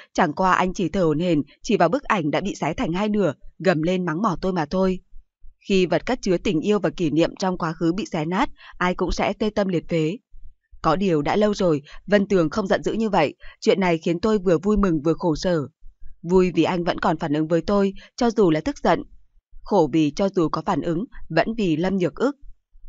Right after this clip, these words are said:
Dương Dương đúng là một bác sĩ tốt, khi cậu ấy băng bó vết thương cho tôi, tôi không hề cảm thấy đau đớn. Cũng có lẽ đã từ rất lâu rồi, tôi không còn biết đau là gì nữa.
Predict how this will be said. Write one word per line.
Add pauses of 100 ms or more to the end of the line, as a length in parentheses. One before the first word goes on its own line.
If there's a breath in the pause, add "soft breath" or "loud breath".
(220)
Dương
Dương
đúng
là
một
bác
sĩ
tốt, (320 soft breath)
khi
cậu
ấy
băng
bó
vết
thương
cho
tôi, (260 soft breath)
tôi
không
hề
cảm
thấy
đau
đớn. (840)
Cũng
có
lẽ (220 loud breath)
đã
từ
rất
lâu
rồi, (220 soft breath)
tôi
không
còn
biết
đau
là
gì
nữa.